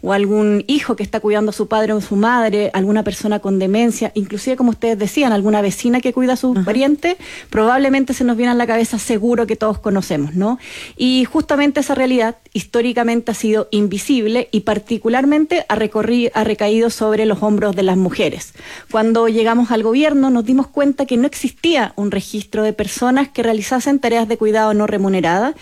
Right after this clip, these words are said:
Speaker 1: y lo primero que quisimos hacer es saber cuántas son, dónde están, pero particularmente empezar a ponerle rostro y constatar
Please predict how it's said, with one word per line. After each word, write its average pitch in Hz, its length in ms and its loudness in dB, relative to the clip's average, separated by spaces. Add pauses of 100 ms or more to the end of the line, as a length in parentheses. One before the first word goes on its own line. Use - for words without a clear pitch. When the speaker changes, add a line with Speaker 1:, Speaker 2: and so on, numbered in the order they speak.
(160)
Speaker 1:
y 226 100 0
lo 214 120 0
primero 226 320 0
que 285 100 -6
quisimos 277 380 0
hacer 330 320 -2
es 202 120 -2
saber 175 360 -2
cuántas 262 380 0
son, 330 300 0 (360)
dónde 240 300 2
están, 294 300 0
pero 233 220 -2
particularmente 269 880 0
empezar 247 440 0
a 240 60 0
ponerle 220 440 2
rostro 269 520 -2
y 226 100 -4
constatar 233 720 0